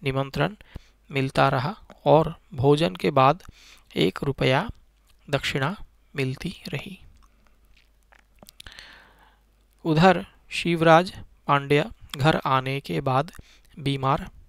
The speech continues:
पड़ गए। बाबा ने जाकर उनको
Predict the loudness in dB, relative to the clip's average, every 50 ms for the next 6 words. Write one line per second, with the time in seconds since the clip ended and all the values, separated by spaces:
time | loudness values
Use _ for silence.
0 | _ _ _ _ -12 -10 -10 -10 -10 -10 -10 -10 -10 -14 -18 _ _ _ _ -20
1 | -20 -20 -20 -20 -20 -20 -20 _ -2 4 8 8 10 10 8 6 4 2 -2 0
2 | 2 4 4 4 4 0 -2 -2 -4 -8 -14 -20 -20 _ _ _ _ _ _ _
3 | _ _ -20 _ _ -8 -8 -8 -4 0 2 2 2 2 -2